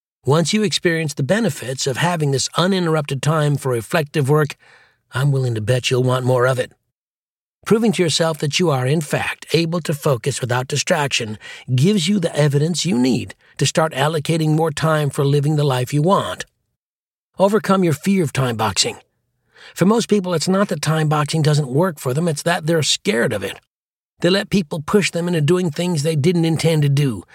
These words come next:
and in a strange way, many people find comfort in being told what to do. By letting others dictate what they do, they don't have to think about how to spend their time, they can just react.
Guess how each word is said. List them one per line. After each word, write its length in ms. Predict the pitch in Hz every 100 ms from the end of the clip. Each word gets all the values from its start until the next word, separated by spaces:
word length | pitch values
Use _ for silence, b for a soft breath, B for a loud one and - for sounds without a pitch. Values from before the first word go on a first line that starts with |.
| B B B
and 280 | 139 196 143
in 120 | 170
a 20 |
strange 400 | - 170 175 165
way, 240 | 147 165 156
many 240 | 151 165
people 300 | 151 156 147
find 320 | - 143 139
comfort 420 | - 180 143 151
in 100 | 143
being 200 | 147 160
told 380 | 143 175 190 147
what 120 | 113
to 80 | -
do. 280 | 117 113 101 _ _ _ _ _ -
By 80 | 131
letting 340 | 170 185 165
others 260 | 180 170 120
dictate 440 | 180 151 151 -
what 160 | 143 -
they 140 | 123
do, 340 | 127 185 180 143 B B 147
they 100 | 165
don't 160 | 202
have 120 | 175
to 100 | 156
think 280 | 147 202 180
about 260 | 165 147 -
how 120 | 156
to 100 | 147
spend 400 | - - 175 165
their 120 | 151
time, 520 | 139 160 170 160 104
they 100 | 117
can 100 | 135
just 180 | 143 143
react. 520 | 156 156 156 - -